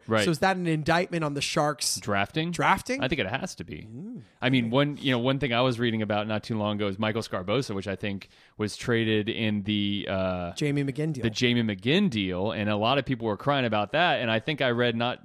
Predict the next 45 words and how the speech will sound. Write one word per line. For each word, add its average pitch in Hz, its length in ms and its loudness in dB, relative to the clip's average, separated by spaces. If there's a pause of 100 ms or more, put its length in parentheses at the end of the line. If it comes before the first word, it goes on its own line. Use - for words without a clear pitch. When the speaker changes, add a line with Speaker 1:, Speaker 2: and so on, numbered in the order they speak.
Speaker 1:
so 113 160 -4
long 120 260 0
ago 113 200 -2
that 104 120 -2
Sgarbossa 131 480 -2
is 92 140 -8
essentially 92 520 -8
done. 87 380 -6 (260)
Speaker 2:
Mm-hmm. 113 220 -14 (160)
Speaker 1:
Like, 90 200 -8 (120)
no 110 240 2
one 117 240 2
thinks 104 280 -6
that 95 120 -8
he's 98 340 -10 (100)
ever 107 260 -2
gonna 95 180 -6
sniff - 360 -6
the 95 180 -8
N 92 80 -6
H 90 180 -10
L 87 100 -8
level. 87 420 -10 (600)
And 101 320 -4
so, 110 560 2 (500)
you 113 80 -2
know, 98 200 0
if 113 160 -4
you 117 80 2
wanna 117 200 2
say, 117 180 0
"Oh, 135 200 6
the 117 80 0
Sharks 117 260 0
are 113 60 -4
smart 110 340 0
and 98 140 -6
dumping 110 280 0
that 139 180 2
guy," 107 180 0
but, 113 200 -2
you 131 120 -2
know, 113 200 0
it 131 80 -2
was 120 220 -4